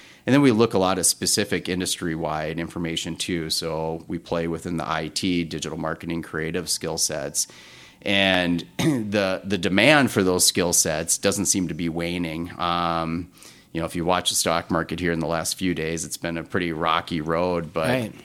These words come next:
Speaker 1: you know, that's to be, to be expected. I actually have a degree in finance, so I just, I'm like, "Yeah, that, that's good."
Speaker 2: <laughs>
Speaker 1: bound to happen. It's not gonna keep going up,
Speaker 2: Yeah.
Speaker 1: but I think that the economy is extremely healthy. The reason why the stock market's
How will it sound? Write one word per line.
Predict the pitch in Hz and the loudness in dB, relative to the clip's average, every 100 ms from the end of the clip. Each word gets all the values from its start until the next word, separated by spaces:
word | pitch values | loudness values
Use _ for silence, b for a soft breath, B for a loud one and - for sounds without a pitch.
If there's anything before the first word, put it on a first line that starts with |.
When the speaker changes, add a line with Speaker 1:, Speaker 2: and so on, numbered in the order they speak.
| - | -10
Speaker 1:
you | 98 | -4
know, | 82 80 80 B B B B - | -2 -4 -6 B B B B 2
that's | 139 127 - | 4 4 0
to | - | 0
be, | 87 104 | 0 -2
to | - 123 | 0 2
be | 101 | 2
expected. | 85 - - 82 - 87 | 2 -2 -2 -4 0 0
I | 85 | 0
actually | 87 - | 0 0
have | 82 | -2
a | |
degree | 82 82 87 | -4 -2 0
in | 85 | -2
finance, | 85 85 82 82 85 | -2 -2 -2 -4 -2
so | 87 | -2
I | 80 76 | 0 -4
just, | 80 80 - _ - | -4 -6 -6 _ -10
I'm | 85 | -6
like, | 80 82 | -6 -4
"Yeah, | 127 104 85 | 0 0 0
that, | 95 | 0
that's | - 202 | 2 4
good." | 285 - 240 | 4 6 10
Speaker 2:
<laughs> | |
Speaker 1:
bound | 180 196 | 10 10
to | 147 | 10
happen. | 143 110 | 8 8
It's | 90 | 6
not | 113 | 6
gonna | 98 | 6
keep | 85 110 | 4 4
going | 107 98 90 90 | 6 6 4 6
up, | 104 120 | 6 6
Speaker 2:
Yeah. | 110 | 2
Speaker 1:
but | 104 | 2
I | 98 | 2
think | - 101 90 | 2 0 2
that | 92 85 87 82 B B B | 0 2 0 -4 B B B
the | 90 | -2
economy | - - 117 101 87 82 | 0 4 4 4 2 2
is | 78 | 0
extremely | 73 - - 101 87 80 | 0 -2 0 2 2 -2
healthy. | 80 80 - 85 | -4 -4 -4 -4
The | 80 | -2
reason | 82 87 90 82 | -4 -4 -4 -2
why | 80 78 | -4 -4
the | - | -4
stock | 85 80 - | -4 -6 -6
market's | 80 78 78 71 - | -6 -6 -8 -6 -6